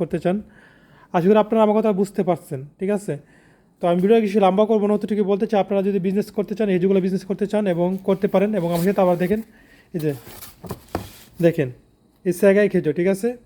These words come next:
নাম হচ্ছে সেগাই, এই খেজুরটা নিয়ে বিজনেস করতে পারেন, এটাও আপনার same to same, এটাতে অনেক লাভজনক, অনেক লাভ হবে ইনশাআল্লাহ, খেজুরটা অনেক লাভ হবে। এটার নাম হচ্ছে সেগাই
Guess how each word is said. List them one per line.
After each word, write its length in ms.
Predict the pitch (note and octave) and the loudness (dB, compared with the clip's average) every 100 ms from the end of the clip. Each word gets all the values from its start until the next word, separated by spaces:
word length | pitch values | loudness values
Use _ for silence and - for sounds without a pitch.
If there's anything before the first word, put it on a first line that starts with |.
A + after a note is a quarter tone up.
| _ _ _ _ | _ _ _ _
নাম 80 | F#3 | 0
হচ্ছে 160 | F#3 F3 G#3 | 0 0 0
সেগাই, 260 | F#3+ D#3 B2+ _ _ _ _ _ _ _ | 2 0 -4 _ _ _ _ _ _ _
এই 60 | G#3 | 0
খেজুরটা 200 | G#3 A3+ | 2 4
নিয়ে 120 | A3 G#3 | 4 2
বিজনেস 160 | G3+ - | 0 -2
করতে 140 | G3+ F3 | -4 -2
পারেন, 180 | D3+ C3 F3 F#3+ | -2 -4 -10 -4
এটাও 240 | G3 G3+ G#3 G3+ | 2 4 4 2
আপনার 200 | G3+ G#3 G3+ | 0 -2 0
same 140 | G3 | -2
to 60 | G3 - | -2 -4
same, 140 | F#3 G3+ | -4 -2
এটাতে 280 | F#3 F#3+ G#3+ G#3 | -4 0 0 2
অনেক 120 | G3+ F3 | 2 2
লাভজনক, 360 | E3 D3 F3+ G3+ F3+ | 0 0 -2 -2 -2
অনেক 120 | F3 F3 | -2 0
লাভ 100 | D#3 D#3 | -2 -2
হবে 140 | D#3+ G3 - | -6 -8 -8
ইনশাআল্লাহ, 340 | D#3 E3+ D3 F#3 - - | -6 -4 -2 -4 -10 -8
খেজুরটা 240 | F#3 F3 F#3 | -4 0 0
অনেক 80 | F3+ | 2
লাভ 80 | E3+ D#3+ | 0 0
হবে। 140 | D#3+ G#3+ - - _ - | -2 -4 -12 -20 _ -8
এটার 120 | E3+ | 0
নাম 60 | F3+ | 0
হচ্ছে 160 | F#3+ F#3 | 0 0
সেগাই 240 | G3 G3 | 2 4